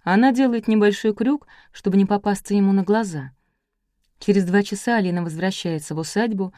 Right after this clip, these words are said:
входит в горницу и говорит: «Где Исаак?» Ингер стоит и стирает. Она знает, что Алина должна была пройти мимо Исаака и детей,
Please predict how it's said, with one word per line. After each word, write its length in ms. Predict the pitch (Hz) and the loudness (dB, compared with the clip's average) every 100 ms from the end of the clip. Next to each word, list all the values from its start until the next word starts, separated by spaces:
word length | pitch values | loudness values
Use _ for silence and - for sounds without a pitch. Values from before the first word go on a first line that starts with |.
| _ _ - | _ _ -6
входит 320 | 262 254 202 | 0 2 0
в 60 | |
горницу 480 | 175 190 175 165 - | 0 0 -2 -6 -6
и 80 | 185 | -4
говорит: 600 | 180 196 202 160 151 _ _ _ _ _ _ - | -2 0 0 -4 -12 _ _ _ _ _ _ -2
«Где 280 | 190 202 214 | 0 4 2
Исаак?» 540 | 202 190 180 277 _ _ _ _ _ - | 2 0 0 -4 _ _ _ _ _ 0
Ингер 320 | 254 269 254 | 2 4 0
стоит 380 | - 202 202 208 | 0 0 0 -2
и 100 | - | -12
стирает. 640 | - 202 180 151 147 151 _ _ _ _ _ | -6 -4 -2 -4 -8 -10 _ _ _ _ _
Она 220 | - 208 214 | 0 2 4
знает, 300 | 233 277 202 | 4 2 0
что 180 | - | -2
Алина 320 | 175 185 180 175 | 0 0 0 -2
должна 340 | 175 170 185 | -2 -2 -2
была 220 | 180 175 | 0 -4
пройти 360 | 170 175 - 202 | -2 -4 0 4
мимо 340 | 202 180 156 | 4 2 0
Исаака 400 | 151 175 170 160 | -6 -4 -4 -4
и 80 | 165 | -8
детей, 500 | 156 180 254 233 | -6 -6 -2 -2